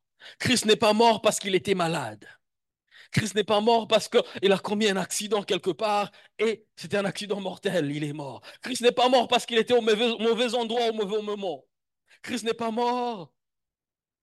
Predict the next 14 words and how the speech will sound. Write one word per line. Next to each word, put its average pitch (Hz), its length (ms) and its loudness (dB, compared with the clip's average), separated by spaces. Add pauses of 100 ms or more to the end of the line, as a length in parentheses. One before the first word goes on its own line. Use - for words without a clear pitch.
(260)
d'une 151 200 -8
maladie, 147 560 -10 (240)
mais 117 100 -6
il 120 100 -4
est 135 80 0
mort 165 680 0 (440)
parce 127 160 -4
que 160 60 -6
dans 143 120 -4
sa 139 180 -6
mission 175 360 -4
de 165 40 -10
son 143 160 -4
existence, 127 680 -6